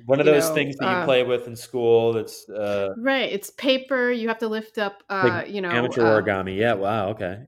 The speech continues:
Speaker 2: Yes,
Speaker 1: A cootie
Speaker 2: right.
Speaker 1: catcher.
Speaker 2: So, right, so we would choose the song that we were gonna work on that day based on the cootie catcher. Um,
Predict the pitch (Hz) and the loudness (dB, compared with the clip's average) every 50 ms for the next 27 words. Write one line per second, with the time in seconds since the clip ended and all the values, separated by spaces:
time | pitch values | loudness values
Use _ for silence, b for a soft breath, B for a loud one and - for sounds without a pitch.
0 | _ _ - 202 254 233 214 - - - - - 151 139 - 220 220 196 170 - | _ _ -4 -2 -2 -2 -2 -4 -10 -10 -2 0 0 0 2 2 0 0 0 -2
1 | 95 82 82 - 208 202 196 190 185 185 214 _ _ _ _ _ _ _ _ - | -6 -8 -6 -2 -2 -2 0 -2 -2 -4 -6 _ _ _ _ _ _ _ _ -6
2 | - 311 359 381 294 208 165 - - - 240 240 247 247 240 226 226 214 202 - | 0 0 2 2 2 0 -2 -6 -6 -6 -4 -4 -4 -6 -6 -6 -8 -8 -8 -12
3 | - - - - 254 254 269 277 262 - 240 233 - 240 220 208 170 175 180 165 | -14 -14 -12 -10 -10 -8 -8 -10 -10 -12 -12 -8 -6 -4 -4 -4 -2 -4 -2 -2
4 | 180 175 165 151 160 165 175 - 180 170 170 170 175 170 170 165 - 180 160 160 | -2 -4 -4 -4 -6 -8 -6 -4 -2 -2 0 0 -2 -2 -4 -4 -4 -4 -4 -4
5 | 165 160 160 _ _ - - 180 156 - - 190 165 151 160 - - 202 185 180 | -4 -6 -8 _ _ -8 -6 -6 -6 -6 -6 -6 -6 -6 -6 -6 -6 -6 -6 -6
6 | - - 151 - - - - _ b b b b b b b - 196 202 202 196 | -10 -12 -14 -14 -14 -16 -16 _ b b b b b b b -2 2 2 4 4
7 | 196 196 196 190 - | 2 2 -2 -6 -10